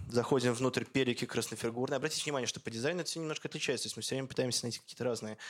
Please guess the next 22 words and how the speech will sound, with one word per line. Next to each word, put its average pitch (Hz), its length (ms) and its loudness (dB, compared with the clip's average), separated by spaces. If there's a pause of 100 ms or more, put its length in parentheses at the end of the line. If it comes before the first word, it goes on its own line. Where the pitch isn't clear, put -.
(300)
разные 117 300 0
визуальные 107 720 0
эти, 156 200 -2
чтобы 110 260 -6
было, 117 460 2
чтобы 113 220 -10
было 110 120 -4
понятно. 107 480 -8 (640)
Тут 135 200 2
описание, 170 720 6
рассказываем 117 540 6
подробно, 135 640 4
что, 123 340 2
кто, 131 380 2
где. 143 500 2
Очень 113 800 2
интересно, 139 480 0
кто - 160 0
эти 110 160 0
люди 110 180 -2
на 110 120 -2
переке, 143 420 2